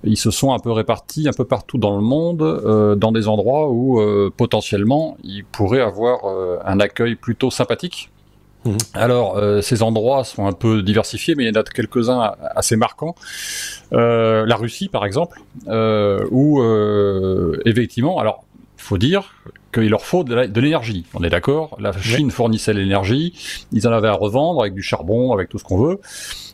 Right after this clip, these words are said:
Speaker 1: Euh, quand ils arrivent dans un nouveau pays, il leur faut de l'énergie. Donc, les pays qui les ont accueillis, a priori, les accueillent plutôt bras ouverts en leur disant, « Bah, écoutez, on va vous ouvrir les vannes d'un certain nombre d'énergies plus ou moins vertes. »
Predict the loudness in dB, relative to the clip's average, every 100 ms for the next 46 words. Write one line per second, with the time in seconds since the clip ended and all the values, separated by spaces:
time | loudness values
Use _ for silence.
0 | -6 0 2 4 2 2 0 -2 0 0
1 | 0 0 0 0 0 2 0 0 -2 0
2 | 0 -2 -2 -4 0 0 2 0 -4 -2
3 | 0 2 0 0 -2 -2 2 0 0 -4
4 | -4 -6 -2 -2 -2 -2 0 2 2 2
5 | 0 -2 -4 -4 0 0 2 0 0 0
6 | 0 -2 -6 0 2 2 0 -2 0 0
7 | -2 -2 -2 -2 0 0 0 -4 -4 -2
8 | 0 2 2 2 0 0 -2 -10 -16 -6
9 | -4 -4 -2 -2 -2 -6 -2 0 2 0
10 | -2 -2 -4 -6 -12 -20 -18 -20 -20 -6
11 | 0 2 2 2 2 2 0 -2 -6 -20